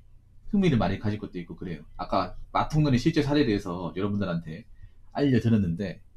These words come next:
어, 지금 생각해도 굉장히 충격적입니다. 그런데 어떤 분이 이런 얘기 했어요. 채팅, 채팅 중에.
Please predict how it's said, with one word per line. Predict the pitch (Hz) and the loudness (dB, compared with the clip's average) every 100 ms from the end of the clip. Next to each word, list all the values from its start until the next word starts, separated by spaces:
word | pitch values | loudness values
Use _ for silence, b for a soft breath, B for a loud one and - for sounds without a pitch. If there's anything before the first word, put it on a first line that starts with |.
| - | -8
어, | 80 | -6
지금 | - 120 | 2 4
생각해도 | 127 131 127 104 | 6 4 4 2
굉장히 | 101 98 | 2 0
충격적입니다. | - 165 123 90 78 80 | 0 0 0 -2 -2 0
그런데 | 110 98 117 78 - - - - - - - | 0 4 4 2 -2 -18 -18 -20 -20 -14 -4
어떤 | 127 175 | 2 6
분이 | 160 131 | 8 8
이런 | 127 156 | 6 6
얘기 | 113 | 4
했어요. | 85 - | 2 -2
채팅, | 73 - 117 | -6 -4 -4
채팅 | - 160 123 | -4 0 0
중에. | 85 76 82 | 0 -4 -8